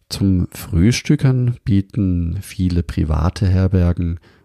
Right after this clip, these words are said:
morgens ein kleines Frühstück an. Hauptsächlich sind das natürlich Kaffee mit Milch, also Kaffee con leche, und ein Toastbrot mit Butter oder Marmelade. Oder mit Butter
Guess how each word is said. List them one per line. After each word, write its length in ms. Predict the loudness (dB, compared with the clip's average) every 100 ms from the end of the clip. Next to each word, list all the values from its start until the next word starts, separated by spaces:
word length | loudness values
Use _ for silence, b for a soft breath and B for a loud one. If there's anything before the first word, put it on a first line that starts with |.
| _
morgens 500 | 0 2 2 0 -4
ein 220 | -4 -4 -2
kleines 560 | 0 2 2 -2 -8
Frühstück 720 | _ -12 0 0 2 0 0 -2
an. 380 | -2 -4 -8 -12 _ -4
Hauptsächlich 680 | -2 -2 0 -2 0 -2 -2
sind 220 | -2 0
das 160 | 0 -2
natürlich 480 | -2 0 0 -2 -4
Kaffee 340 | -4 0 0
mit 220 | 0 -2
Milch, 400 | 0 0 0 -4
also 180 | -12 -10
Kaffee 400 | -10 -8 -4 -4
con 160 | 0 0
leche, 360 | 0 0 0 -2 B B B B B B B B B
und 400 | 0 0 -2 -8
ein 320 | 0 2 2 -2
Toastbrot 840 | 0 0 0 -4 -2 0 0 0
mit 180 | 0 0
Butter 540 | -2 0 2 2 0 0
oder 200 | -2 0
Marmelade. 760 | 0 0 -2 -4 -6 -6 -8 -12 _ _ _
Oder 320 | 0 2 2
mit 340 | 0 0 -4 -2
Butter 440 | -2 0 0 0